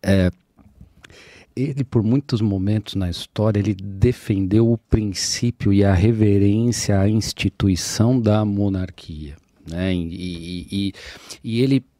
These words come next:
também provava isso, foi pra guerra, voltou, teve uma vida atribulada e, e, e brigava e tal, e, e, e participou da, da, dessa tutoria, né,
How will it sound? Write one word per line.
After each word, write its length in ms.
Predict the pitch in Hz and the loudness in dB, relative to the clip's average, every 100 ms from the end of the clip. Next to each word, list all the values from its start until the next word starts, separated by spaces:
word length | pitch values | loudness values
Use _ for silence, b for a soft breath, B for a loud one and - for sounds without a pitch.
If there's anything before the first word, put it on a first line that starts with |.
| - | -4
também 320 | 113 110 135 | -2 2 2
provava 680 | - 113 101 95 120 98 98 | 2 2 2 2 0 2 0
isso, 220 | 95 - | -2 -6
foi 220 | - 113 | -2 -2
pra 200 | - 85 | 0 -2
guerra, 520 | 78 92 98 85 78 | -2 0 0 0 -4
voltou, 840 | 80 95 101 85 - _ 95 95 90 | -2 0 0 -2 -10 _ 2 2 2
teve 240 | - 98 | 0 -2
uma 160 | 98 95 | 0 0
vida 200 | 98 92 | 0 -2
atribulada 1000 | - 107 90 90 80 87 92 82 82 85 80 | -6 -6 -6 -6 -4 -2 -2 -4 -4 -6 -6
e, 60 | 107 | -12
e, 480 | 104 98 107 107 107 | -10 -10 -12 -10 -8
e 40 | |
brigava 880 | 95 101 90 95 107 110 101 90 104 | -4 -4 -4 -4 0 0 0 0 0
e 100 | 98 | -2
tal, 460 | - 110 110 104 | 0 0 2 2
e, 340 | 104 104 110 110 B B B | 0 -2 -4 -6 B B B
e, 140 | - 104 107 | -2 -2 0
e 80 | 117 | 0
participou 840 | - 110 101 - 104 - 107 113 | 2 -2 -2 -4 -4 0 2 2
da, 120 | 107 104 | 2 2
da, 160 | 98 | 2
dessa 340 | 95 101 - 104 | 2 2 0 -4
tutoria, 1000 | - 117 - 113 95 92 110 113 104 95 B B B B - | -2 -2 0 0 0 2 4 4 4 2 B B B B -4
né, 220 | 113 | -4